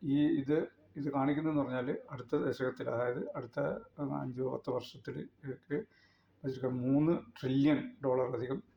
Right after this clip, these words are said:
ആ, കൂട്ടിച്ചേർക്കുന്ന പറയുന്നത്. അപ്പം അത് കമ്മി ബജറ്റാണ്. പിന്നെ അതുപോലെ തന്നെ ഇതിൻ്റെ കൂടെ വായിക്കേണ്ട മറ്റൊന്നാണ് താരിഫ് സമ്മർദ്ദം. അത് വീണ്ടും സ-, തുടരുകയാണ്. അപ്പം, ആ, എന്ന് വെച്ചാൽ വീണ്ടും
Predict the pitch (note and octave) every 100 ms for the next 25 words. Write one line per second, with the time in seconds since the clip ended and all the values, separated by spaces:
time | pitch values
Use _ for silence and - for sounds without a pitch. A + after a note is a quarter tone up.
0 | _ _ _ _ _ _ _ _ _ _
1 | - B2+ B2 A#2 A#2+ A2+ B2 B2 A#2+ A#2+
2 | - A#2 A2+ C#3 - _ - C3 E3+ -
3 | - C3+ B2+ B2 A2+ A#2+ A#2 A#2+ - _
4 | _ _ _ _ _ _ _ _ - C3+
5 | C#3 C#3 C#3 C#3 C#3 D#3 - - B2+ B2
6 | B2+ C3 A#2 - C#3+ C#3 C3+ C3+ B2 C3
7 | C3 C3 - - A#2 A#2+ C3+ - B2 A#2+
8 | A2+ F3+ - _ _ _ - _ _ -
9 | B2+ C3 C3 C3+ F#3+ - - - C#3+ C3+
10 | C3+ - B2+ B2+ B2+ B2+ A#2+ B2+ C3 B2+
11 | B2 B2 B2+ C3 - C3 - - C#3+ B2+
12 | C3+ D3 G#3+